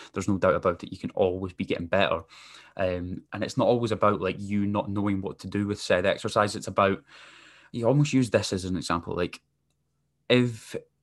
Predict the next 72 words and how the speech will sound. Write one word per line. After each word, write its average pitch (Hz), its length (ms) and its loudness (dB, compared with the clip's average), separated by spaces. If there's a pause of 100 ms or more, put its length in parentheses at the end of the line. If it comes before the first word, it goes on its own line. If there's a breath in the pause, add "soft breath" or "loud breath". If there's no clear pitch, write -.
(500)
your 127 200 4
clients, 104 600 2
basically, 101 400 -2
if 104 80 -2
you 120 200 0 (360)
coach 117 220 -2
a 123 40 -4
client 107 260 0
for 110 80 -8
four 101 240 -2
weeks 92 240 -6
and 95 80 -2
he 90 60 -4
goes, 90 180 -4
"I 92 120 4
have 92 140 -8
got - 120 2
everything 90 320 -8
I 82 80 -8
need, 87 220 -4
I 90 40 0
know 92 140 -2
what 90 200 -6
to 98 100 -6
do - 100 -18 (200)
in 98 120 -2
the 90 60 -4
gym 98 220 4
now," 110 160 2
and 92 120 -2
they 95 100 0
leave, 101 420 -2 (1160 soft breath)
majority 117 340 4
of 120 60 -2
the 101 80 -2
time, 104 300 -2
do 101 180 -2
they 104 100 2
then 95 240 0
continue 98 380 -6
to - 100 -18
get - 140 -4
the 90 80 -6
results 92 420 -2
they 90 140 -6
were 90 240 -2
when 87 260 -6
they 90 60 -4
were 87 140 -4
working 87 280 -4
with 90 160 -6
you? 101 220 0
Or 95 180 6
do 95 220 0
they 92 100 -2
kind 90 200 -4
of 90 160 -8
drop - 200 0
their 87 80 -2
standards? 90 480 0
Do - 100 -4
they 90 100 -2
maybe 90 200 -2
not 90 180 -4
turn 90 240 0
up 87 140 -4
to 95 100 -8
sessions? 90 480 -4
Do 98 120 -4
they 92 100 -2
maybe 90 220 -4
not 90 280 -4